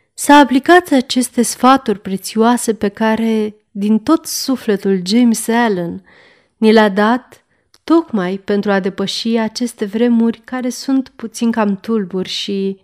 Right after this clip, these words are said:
deosebit de stresante. Până data viitoare, vă doresc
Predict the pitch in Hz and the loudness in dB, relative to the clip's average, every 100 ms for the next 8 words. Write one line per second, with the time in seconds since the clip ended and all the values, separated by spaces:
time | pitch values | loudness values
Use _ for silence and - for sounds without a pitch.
0 | _ 208 220 220 - 185 185 185 185 - | _ -2 0 0 -4 -6 -4 -6 -8 -8
1 | 185 - 185 185 180 190 - _ _ _ | -10 -6 -6 -6 -10 -16 -20 _ _ _
2 | _ _ _ _ _ _ _ _ _ _ | _ _ _ _ _ _ _ _ _ _
3 | 247 226 220 226 - 247 208 190 - 208 | 4 4 6 2 2 -2 -2 -4 0 2
4 | 196 185 180 226 - _ _ _ _ _ | 2 0 -4 -8 -12 _ _ _ _ _
5 | _ _ _ _ _ 285 277 254 269 302 | _ _ _ _ _ 2 4 4 4 2
6 | - - | -4 -16